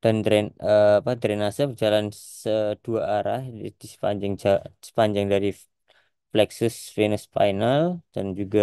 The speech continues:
titik fistulnya ini, eh, di luar dari spinal medulla.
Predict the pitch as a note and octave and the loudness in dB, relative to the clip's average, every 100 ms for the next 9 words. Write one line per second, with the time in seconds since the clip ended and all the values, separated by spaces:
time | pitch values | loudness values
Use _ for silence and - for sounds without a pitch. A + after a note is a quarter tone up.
0 | G2 F#2+ G#2 _ _ _ _ A#2 - A2+ | 4 2 -4 _ _ _ _ -2 0 -2
1 | - A2+ - - G#2+ A2 G2 G2+ A2 C#3+ | -2 -6 -2 2 4 4 0 0 2 2
2 | D#3+ D#3+ - G#2+ G#2+ G2+ A2 G#2+ A2 C3 | 2 -2 -4 -2 -2 -2 -4 -2 4 4
3 | C3 G#2+ G#2 A#2 C#3+ C#3+ - G#2 G#2+ G#2 | 4 0 0 0 -2 -4 -4 -4 -2 -2
4 | G#2+ G2 G2 F#2+ | -2 -4 -2 0